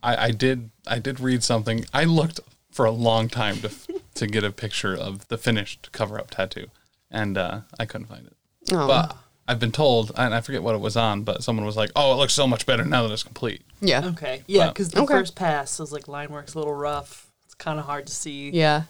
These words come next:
Speaker 1: Yeah.
Speaker 3: Contrast. I was like, "Okay."
Speaker 2: Also, we know the timeline of that because he has no front teeth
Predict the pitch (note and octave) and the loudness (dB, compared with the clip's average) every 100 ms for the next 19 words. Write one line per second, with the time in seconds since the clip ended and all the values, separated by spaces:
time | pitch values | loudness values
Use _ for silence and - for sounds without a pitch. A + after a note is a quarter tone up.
0 | - E3 D#3+ D#3+ C#3+ C#3+ - - C#3 D3+ | 0 2 2 0 0 0 -4 -6 -10 -8
1 | C#3+ B2+ - D#3+ D#3+ A#2 - _ _ _ | -8 -10 -8 -8 -8 -14 -18 _ _ _
2 | - F#3+ F#3 G3+ F#3 F3+ F3 E3+ D#3+ D#3 | 2 2 4 4 6 6 6 8 6 4
3 | D#3+ F#3 F3 F3 E3+ E3 E3 E3 E3 E3 | 0 2 6 6 6 6 6 6 4 -2
4 | E3 E3 D3 D3 D3 E3 - F#3 F3 F#3+ | 0 2 2 2 2 2 4 2 4 0
5 | F#3 - | 0 -4